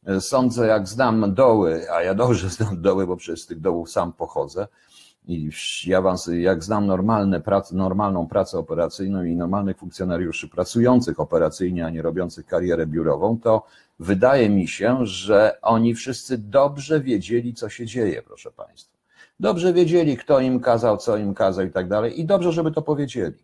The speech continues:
E, przed, właśnie przed komisją, tak żeby cała Polska usłyszała, jak to wygląda i kto jest za to odpowiedzialny. Dobra, szukam następnych pytań.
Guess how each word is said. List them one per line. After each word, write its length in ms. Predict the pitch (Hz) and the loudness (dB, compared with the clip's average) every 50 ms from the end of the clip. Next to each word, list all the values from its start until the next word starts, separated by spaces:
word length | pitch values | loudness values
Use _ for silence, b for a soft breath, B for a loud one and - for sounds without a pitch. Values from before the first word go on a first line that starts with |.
| _ _ _ _ _ _ _ _ | _ _ _ _ _ _ _ _
E, 140 | 76 85 82 | -8 -6 -6
przed, 240 | - - 123 110 107 | -2 -2 -2 0 2
właśnie 300 | 131 151 143 - - 123 | 2 0 0 0 -4 -4
przed 200 | 117 120 113 - | -2 -4 -4 0
komisją, 440 | - 117 117 123 123 - 120 117 113 | 0 2 2 2 0 0 -2 -2 0
tak 180 | 117 120 117 | 0 -2 0
żeby 260 | 110 117 101 107 101 b b b b b b b b | -2 -2 -2 -2 -4 b b b b b b b b
cała 400 | _ - - 196 202 185 185 170 | _ -2 2 2 4 4 4 2
Polska 640 | 160 - - 170 156 139 120 - - 78 69 57 - _ _ _ _ _ | 2 4 4 4 4 4 2 -2 -4 -6 -6 -6 -6 _ _ _ _ _
usłyszała, 880 | - 117 113 - 117 117 117 - 123 101 92 82 90 95 101 101 - _ _ | -2 -2 -2 -2 -4 -6 -2 0 2 2 2 2 0 0 -2 -6 -12 _ _
jak 320 | 110 117 139 147 147 - | 0 2 2 2 0 -2
to 380 | - - 135 131 120 - - _ _ | -4 -4 -2 -2 -4 -6 -12 _ _
wygląda 540 | 87 85 92 85 90 95 98 104 104 92 90 | -8 -6 -6 -2 2 2 2 2 2 0 -2
i 40 | 85 | -2
kto 160 | - - 82 | -2 -2 -2
jest 120 | 80 78 82 | -2 -2 -2
za 80 | 78 | -4
to 120 | 73 - 73 | -4 -4 -8
odpowiedzialny. 560 | - - 76 73 69 67 67 - - _ _ _ _ _ _ _ _ - | -8 -6 -6 -6 -4 -6 -8 -10 -10 _ _ _ _ _ _ _ _ -8
Dobra, 240 | - 92 82 71 67 | -4 -2 -2 -2 0
szukam 300 | - 127 - - 104 90 | 0 -2 0 0 0 0
następnych 440 | 82 80 - - 80 76 80 78 - | 0 0 0 -2 -2 -2 -4 -4 -6
pytań. 440 | - 78 - 101 107 120 135 127 | -8 -2 0 0 2 2 -2 -4